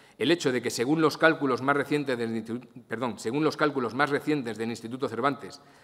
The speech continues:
casi veintidós millones de personas en todo el mundo estudien activamente español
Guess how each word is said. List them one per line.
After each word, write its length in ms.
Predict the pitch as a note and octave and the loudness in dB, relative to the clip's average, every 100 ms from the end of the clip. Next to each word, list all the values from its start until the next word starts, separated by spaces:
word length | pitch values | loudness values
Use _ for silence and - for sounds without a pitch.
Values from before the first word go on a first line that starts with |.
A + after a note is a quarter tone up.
| - | -8
casi 260 | - B2 B2+ | -4 -2 -2
veintidós 600 | B2 B2 A#2 A#2+ C3 E3 | 0 0 -2 0 2 2
millones 380 | D3 C#3+ D3+ B2+ | 0 0 0 -2
de 100 | B2+ | -4
personas 380 | A#2 D3+ D3 A2+ | -4 -2 -2 -2
en 120 | A2+ | -2
todo 160 | C#3+ | -2
el 80 | B2 | -2
mundo 240 | C#3 D#3+ A2 | -2 -4 -4
estudien 360 | - D3 A#2 | -2 -2 -2
activamente 560 | G#2 - C#3+ B2+ C3 G#2+ | -4 -2 0 0 -4 -8
español 400 | G2+ A2 D3 | -8 -4 -2